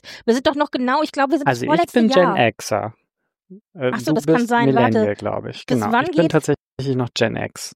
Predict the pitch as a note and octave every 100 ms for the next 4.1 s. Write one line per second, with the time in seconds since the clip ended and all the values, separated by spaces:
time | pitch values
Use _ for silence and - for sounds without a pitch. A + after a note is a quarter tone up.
0 | - C#3+ A#2+ - B2 A#2 - - B2 -
1 | _ _ _ _ _ _ _ - C3 A#2
2 | B2+ B2+ C3 C3 C3+ B2+ C3+ D#3+ D#3+ -
3 | A2+ - G#2 - - G#2+ A#2 A#2+ - B3+